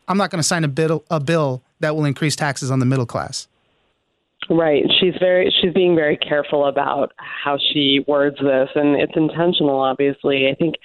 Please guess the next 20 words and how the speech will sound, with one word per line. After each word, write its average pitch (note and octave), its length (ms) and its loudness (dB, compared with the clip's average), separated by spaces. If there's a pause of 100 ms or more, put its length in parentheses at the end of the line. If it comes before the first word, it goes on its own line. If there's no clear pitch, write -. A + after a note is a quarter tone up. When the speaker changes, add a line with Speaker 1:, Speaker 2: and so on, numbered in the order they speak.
(280)
Speaker 2:
she's G#3 300 2
been G3 160 4
trying F#3 380 2
to - 80 0
make D#3+ 340 0
inroads C#3+ 640 2 (140)
lately, C#3 460 -2
especially C#3 720 0
with C#3 320 0 (100)
moderate B2+ 520 0
voters B2 560 0
and C3 220 2
black A#2+ 360 -4
voters. A#2+ 480 0 (440)
Uh, D3 180 0
these D#3 220 0
are D3+ 120 0 (160)
two F#3+ 400 2 (380)
camps D#3+ 320 -2
that - 100 -6